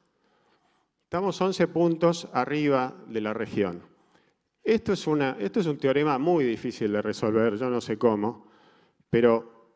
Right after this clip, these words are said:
este es, yo diría, una trampa en la cual estamos metidos y difícilmente podamos salir. Fíjense estos números, por otro lado. Hoy por hoy,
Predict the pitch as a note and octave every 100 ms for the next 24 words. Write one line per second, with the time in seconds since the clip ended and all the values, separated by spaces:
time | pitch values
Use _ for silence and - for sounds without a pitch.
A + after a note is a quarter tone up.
0 | _ _ _ - D#3 D#3+ F3+ - - -
1 | - _ - D#3+ D#3 F3 B2+ - - _
2 | _ _ C#3 D3 C#3 D#3 F3 E3+ D3+ B2
3 | C#3+ C#3 D#3 D3+ D3 C#3 C#3 C3+ C3+ C3+
4 | A#2+ A#2 B2 B2+ A#2 A#2+ A#2 B2+ A#2+ -
5 | _ _ _ _ - G#2+ A2+ A2+ A2 C#3
6 | E3 - - _ _ _ _ _ _ _
7 | _ _ _ _ _ - C#3+ E3+ F3 -
8 | D#3 F#3+ F#3+ C3 A2 G#2+ A#2 A#2 A#2 A2+
9 | G2+ F2+ F#2 G2 _ _ _ _ _ _
10 | _ _ _ _ _ _ _ C3+ C3+ D#3
11 | F3 F#3 G3+